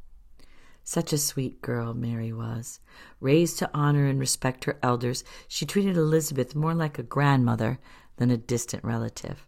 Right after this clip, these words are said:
And even though they lived apart and rarely saw each other, Elizabeth's heart had leaped for joy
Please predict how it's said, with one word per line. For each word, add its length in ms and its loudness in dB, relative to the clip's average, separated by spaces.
And 180 0
even 360 6
though 260 4
they 160 2
lived 260 2
apart 440 -4
and 200 -4
rarely 320 0
saw 280 -2
each 260 -6
other, 300 -6
Elizabeth's 540 2
heart 280 0
had 180 -4
leaped 380 0
for 160 -6
joy 460 -2